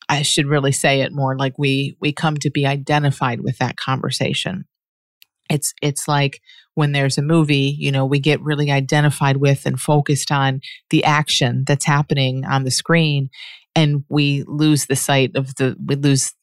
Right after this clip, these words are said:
lose the fact that there's a screen there. That doesn't mean the screen has disappeared. It's just not there. We're focused on the characters and what they're doing. And that's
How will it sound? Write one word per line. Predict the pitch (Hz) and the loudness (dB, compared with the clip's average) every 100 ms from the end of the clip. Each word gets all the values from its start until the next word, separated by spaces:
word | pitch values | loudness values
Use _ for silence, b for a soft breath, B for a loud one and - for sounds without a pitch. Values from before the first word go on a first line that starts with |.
| _ | _
lose | 165 156 147 | 0 2 2
the | 139 | -2
fact | - 139 143 | 0 0 2
that | 131 | -2
there's | 139 139 135 | 0 0 0
a | |
screen | 131 - 175 175 143 | -4 0 4 4 2
there. | - - - B B B - | -2 -6 -8 B B B -4
That | 147 | -2
doesn't | 156 147 143 | 2 2 2
mean | 139 | 2
the | 131 | 0
screen | - - 139 131 | -2 -2 0 0
has | 131 | -2
disappeared. | - - - 226 269 139 | -4 -6 -4 0 2 2
It's | 131 | 0
just | - 139 - | -2 -2 0
not | 139 - | 0 0
there. | - 180 147 107 | 2 2 2 -2
We're | 127 | -8
focused | 131 - 139 156 - | -4 0 0 0 0
on | 143 | 0
the | 143 | 0
characters | - 190 196 107 98 - | 2 4 4 0 -2 -2
and | 143 | -2
what | 135 135 | -2 0
they're | 127 | 0
doing. | 165 160 95 - - B B B B _ _ _ _ _ _ | 2 0 -2 -6 -12 B B B B _ _ _ _ _ _
And | 160 156 147 135 _ _ _ - | 2 2 0 -6 _ _ _ -4
that's | 151 151 - | -2 0 -4